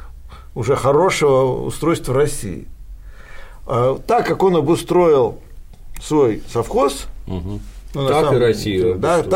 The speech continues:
Speaker 1: так же будет обустроена вся Россия.
Speaker 2: Нет у него никакого совхоза, еще раз повторяю. <laughs>
Speaker 1: Вот. Да, во-первых, это не совхоз, а это закрытое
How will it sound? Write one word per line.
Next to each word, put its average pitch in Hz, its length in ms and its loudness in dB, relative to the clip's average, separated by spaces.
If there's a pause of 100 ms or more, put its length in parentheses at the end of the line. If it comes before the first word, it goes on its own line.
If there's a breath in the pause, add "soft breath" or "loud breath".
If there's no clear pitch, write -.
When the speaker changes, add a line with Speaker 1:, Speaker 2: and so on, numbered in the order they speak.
Speaker 1:
так 190 60 2
же 143 100 0
будет 175 220 2
обустроена 135 420 -2
вся 135 180 -4
Россия. 113 280 0
Speaker 2:
Нет 110 100 -2
у 107 40 -2
него 98 160 -2
никакого 87 420 0
совхоза, 85 520 -4
еще 76 300 -4
раз 76 100 -6
повторяю. - 680 -4 (360)
<laughs> - 400 -10
Speaker 1:
Вот. 120 320 -2 (340 loud breath)
Да, 113 320 0
во-первых, 160 360 2
это 147 140 -2
не 123 80 -4
совхоз, 147 360 -2
а 269 60 0
это 175 440 0 (120)
закрытое 147 880 2